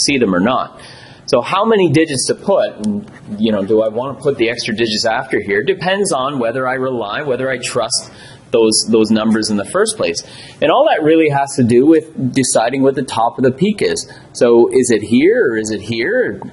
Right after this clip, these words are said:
You know, it's, it's, it's kind of everywhere's along that, along that, that top. So I can't really go on forever, uh, but putting it to three digits seems about reasonable. There's the, the, the two five,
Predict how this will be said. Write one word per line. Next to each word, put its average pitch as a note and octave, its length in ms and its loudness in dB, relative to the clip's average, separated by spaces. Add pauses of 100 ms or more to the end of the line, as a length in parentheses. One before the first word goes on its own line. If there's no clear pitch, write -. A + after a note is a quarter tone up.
You A3 120 0
know, A#2+ 160 2
it's, F3 220 0
it's, C#3 260 0
it's B2+ 140 0
kind F3 240 -2
of A2+ 240 -6
everywhere's C#3 500 2
along A#2+ 380 -4
that, G#2 340 -8
along A2 420 2
that, G2+ 180 -4 (240)
that G2+ 240 0
top. - 480 -2 (420)
So D3+ 500 2 (300)
I D3+ 100 -2
can't G#3 300 -2
really E3 200 4
go C3 200 2
on B2 240 0
forever, A2+ 500 -2 (220)
uh, A2 280 0 (120)
but - 540 -4
putting B3+ 240 4
it A#3 140 0
to E3+ 100 0
three E3+ 240 4
digits C#3 440 -2
seems F3+ 280 2
about B2+ 260 2
reasonable. A2 540 -4
There's D3 240 -4
the, C3 160 -2
the, A2 560 -6
the - 120 -8 (280)
two C#3 180 2 (100)
five, C3+ 500 -2